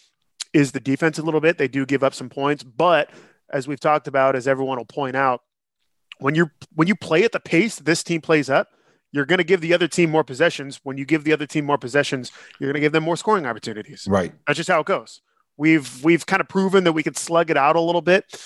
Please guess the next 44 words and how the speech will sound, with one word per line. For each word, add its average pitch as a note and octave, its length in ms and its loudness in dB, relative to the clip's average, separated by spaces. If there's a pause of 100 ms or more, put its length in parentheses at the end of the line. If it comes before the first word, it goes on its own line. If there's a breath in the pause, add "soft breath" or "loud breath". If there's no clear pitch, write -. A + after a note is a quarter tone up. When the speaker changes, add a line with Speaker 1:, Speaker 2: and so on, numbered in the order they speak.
(120 loud breath)
Speaker 1:
Uh, B2+ 140 -2
we C3 120 -2
had D3 100 4
those C#3+ 160 0
scoring D3 340 0
droughts, C#3+ 480 0
as C#3 100 2
you C3+ 80 -4
mentioned, C3+ 400 -2
against, C3 480 0
uh, A#2+ 340 2 (460)
Iowa C#3+ 680 2 (180)
and A#2+ 600 0
West C3+ 220 0
Virginia. C#3 580 -2 (840)
We B2+ 80 -6
got C3 160 0
punched D3 240 -6
in D3+ 80 -8
the C3 60 -4
mouth C3+ 180 0
a C#3+ 60 -10
couple D3 180 0
of D3 60 -2
times. C#3+ 260 -2
We B2+ 60 -10
were B2 80 -8
trailing C#3 280 0
the B2 60 -6
whole C3+ 160 -4
game B2 280 -2
to D3 60 0
West D3 200 0
Virginia. C#3 360 -2
They C3+ 140 -2
tried C3+ 160 -2
to C3 80 0
slow C3+ 260 -6
the C3+ 80 0
game C#3 200 -6
down C#3 220 0
a C3+ 40 -2
little C#3 140 -2
bit. D3 240 2